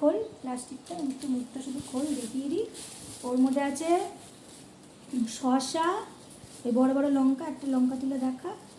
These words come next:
এই যে বড় লঙ্কাগুলো হয় মোটা মোটা, ওই লঙ্কা, পকোড়া লঙ্কা বলে যে, আর লেবু,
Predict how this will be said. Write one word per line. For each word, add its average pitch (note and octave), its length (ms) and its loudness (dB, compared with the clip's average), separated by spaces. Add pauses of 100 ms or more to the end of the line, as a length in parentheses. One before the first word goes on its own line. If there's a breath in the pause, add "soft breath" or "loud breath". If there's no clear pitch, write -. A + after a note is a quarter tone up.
এই B3 60 -4
যে B3 120 -2
বড় A#3+ 280 -4
লঙ্কাগুলো B3+ 480 0
হয় C4 260 0
মোটা B3+ 200 0
মোটা, C#4+ 360 -2
ওই C4 80 2
লঙ্কা, B3+ 360 2 (1120)
পকোড়া B3+ 300 4
লঙ্কা B3+ 340 10
বলে B3+ 260 4
যে, C4 100 0 (180)
আর B3 140 -4 (100)
লেবু, A3+ 400 2